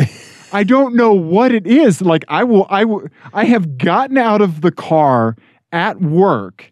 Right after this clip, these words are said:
Speaker 1: Uh-huh.
Speaker 2: right? Especially when I had the Saab. It was worse when I had the Saab because I, like, in the Infiniti, I try to park far away because it's a nice car. I just,
Speaker 1: Right.
Speaker 2: the body shop just redid everything and it looks really good, right? So
Speaker 1: Right.
Speaker 2: I,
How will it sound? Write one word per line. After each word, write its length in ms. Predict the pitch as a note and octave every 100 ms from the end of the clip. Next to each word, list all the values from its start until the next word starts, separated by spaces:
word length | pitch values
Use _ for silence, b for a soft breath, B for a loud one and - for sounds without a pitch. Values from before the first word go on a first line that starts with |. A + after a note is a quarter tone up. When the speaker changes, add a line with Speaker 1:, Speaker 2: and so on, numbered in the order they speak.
| _
Speaker 1:
Uh-huh. 280 | B2 C3 A2
Speaker 2:
right? 240 | C3+ C#3+ - _
Especially 460 | A3 G#3 D4 D4+ A#3+
when 160 | F3+ D#3+
I 100 | C#3
had 200 | D3+ B2+
the 60 |
Saab. 340 | A#2+ D3+ A2+ G#2
It 60 | D#3+
was 180 | D#3+
worse 260 | D#3+ A#3 -
when 240 | F3 F3 D#3
I 60 |
had 140 | D3+ D3
the 60 |
Saab 200 | C#3 G3
because 300 | D#3 F3 D#3 B B B B -
I, 140 | F3 _
like, 220 | G3 F#3+
in 280 | D#3 A3 G#3+
the 180 | G3 G#3+
Infiniti, 480 | F#3 G3 G#3 D3+ C3
I 80 | A#2
try 220 | - C3+
to 80 | A#2+
park 260 | - A#2+
far 280 | - A#2 G2+
away 480 | G2+ A#2+ C#3+ C#3 C#3
because 380 | B2 A2+ G#2+ G2
it's 340 | - - - -
a 100 | G#3
nice 440 | G3+ F#3+ F#3+ F#3 -
car. 340 | - E3+ B2+
I 100 | C3
just, 280 | C#3+ F#3 _
Speaker 1:
Right. 240 | A#2+ F#2 F2
Speaker 2:
the 80 |
body 360 | G#2+ A2+ D#3+ F#3
shop 260 | F#3 F3 -
just 200 | E3+ -
redid 300 | E3 E3+ E3
everything 540 | E3+ E3 D#3 E3 E3
and 80 | E3
it 100 | -
looks 380 | F3 C4+ - E3
really 300 | E3 F3+ F#3
good, 400 | G3+ B3+ F#3+ A2+
right? 240 | A#2+ D#3+
So 140 | - C3
Speaker 1:
Right. 140 | B2+ _
Speaker 2:
I, 60 | _